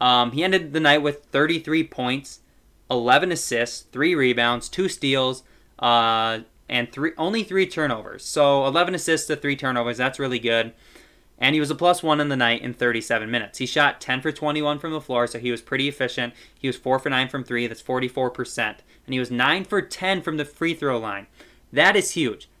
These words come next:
D'Angelo Russell getting to the free throw line ten times is a major, major improvement from, uh, what we normally see, and it's something we need to see more. Him attacking the basket. He's not the best finisher in the world,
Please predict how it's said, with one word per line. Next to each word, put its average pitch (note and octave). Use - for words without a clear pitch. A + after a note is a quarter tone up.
D'Angelo G3+
Russell F#3+
getting D3+
to G3
the F3
free E3+
throw D#3+
line B2+
ten F#3
times D3+
is D3
a D3+
major, D#3+
major D3
improvement E3+
from, D#3
uh, B2
what C3+
we D#3
normally C#3
see, E3+
and D#3
it's D#3+
something G3+
we F#3+
need A3+
to G#3
see F3+
more. C#3
Him F3+
attacking D3+
the D3+
basket. B2
He's D#3
not G3
the F3
best D#3
finisher C#3
in E3
the E3
world, F3+